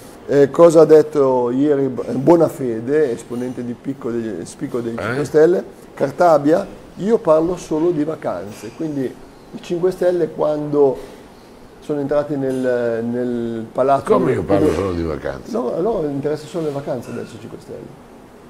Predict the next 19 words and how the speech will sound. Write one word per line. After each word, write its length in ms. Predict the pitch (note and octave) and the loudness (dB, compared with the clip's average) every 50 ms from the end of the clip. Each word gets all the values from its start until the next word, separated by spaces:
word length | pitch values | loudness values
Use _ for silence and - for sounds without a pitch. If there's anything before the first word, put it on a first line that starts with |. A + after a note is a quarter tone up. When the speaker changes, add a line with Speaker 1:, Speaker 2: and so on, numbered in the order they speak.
| - - - - - - - - - C#3+ | -20 -20 -20 -20 -20 -20 -18 -16 -10 -6
Speaker 1:
I, 40 | E3+ | 0
i 40 | E3+ | 2
deputati 440 | F3 F#3 F3 F3+ F3+ A3 A#3 A#3+ | 2 2 4 4 4 4 4 2
prima 260 | G3 C#3 F3 F3 E3+ F3 | 2 2 4 4 4 4
di 120 | E3 E3 | 4 2
loro 200 | E3+ G#3+ A3 G#3+ | 2 2 0 -2
non 140 | F3+ D#3 C#3+ | -2 -2 0
dovevano 220 | D3 C#3 C#3 C3+ | 0 0 0 0
andare 180 | C3+ C3 B2+ B2+ | 0 0 0 0
in 60 | B2 | 0
vacanza, 420 | B2 B2 - A#2+ G#2+ G#2+ A2 - | -2 -2 -4 -4 -4 -4 -4 -4
adesso 260 | D#3+ G3 A3 G#3+ - F3 | -4 -4 -4 -4 -4 -4
loro 160 | F3 G3 A3 F#3 | -4 -4 -4 -4
parlano 400 | - - D3 D3 C#3+ C#3+ D3+ D#3+ | -4 -4 -2 -2 -2 -4 -4 -6
solo 240 | D#3+ - A3+ A3 | -6 -4 -4 -4
di 100 | F#3 C#3+ | -4 -4
vacanze, 500 | C3 A#2+ - - - - - - - - - | -6 -6 -8 -10 -10 -12 -12 -14 -16 -12 -6
quindi 280 | - E3+ D#3+ C#3+ B2 A#2 - - - - - - | -4 -4 -2 -2 -4 -4 -8 -12 -18 -20 -20 -8
capite, 640 | - E3 D3+ - G3 G3 F#3+ G3 F#3 E3 D#3 C3+ - | -4 -4 -4 -2 -2 -4 -2 2 4 6 6 6 4